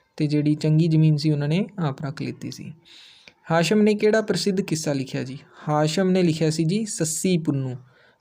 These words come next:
ਹਾਸ਼ਮ ਸੱਸੀ ਪੁੰਨੂ। ਪੂਰਨ ਦਾ ਜਨਮ ਕਿੱਥੇ ਹੋਇਆ ਜੀ? ਸਿਆਲਕੋਟ ਵਿੱਚ। ਪੂਰਨ ਦੇ ਬਾਪ ਦਾ ਕੀ ਨਾਮ ਸੀ ਜੀ? ਸਲਵਾਨ। ਇੱਛਰਾਂ ਕੌਣ ਸੀ ਜੀ? ਪੂਰਨ ਦੀ ਮਾਂ।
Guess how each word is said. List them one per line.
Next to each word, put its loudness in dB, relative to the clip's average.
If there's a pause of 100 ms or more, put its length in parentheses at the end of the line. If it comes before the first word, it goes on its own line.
(100)
ਹਾਸ਼ਮ 2 (540)
ਸੱਸੀ -2
ਪੁੰਨੂ। -4 (840)
ਪੂਰਨ 4
ਦਾ 4
ਜਨਮ 2
ਕਿੱਥੇ -2
ਹੋਇਆ 4
ਜੀ? -2
ਸਿਆਲਕੋਟ -4
ਵਿੱਚ। -14 (140)
ਪੂਰਨ 4
ਦੇ 4
ਬਾਪ 2
ਦਾ 4
ਕੀ 0
ਨਾਮ 2
ਸੀ 0
ਜੀ? 0 (140)
ਸਲਵਾਨ। -6 (100)
ਇੱਛਰਾਂ 0
ਕੌਣ 2
ਸੀ 0
ਜੀ? -6 (140)
ਪੂਰਨ 2
ਦੀ 0 (360)
ਮਾਂ। -6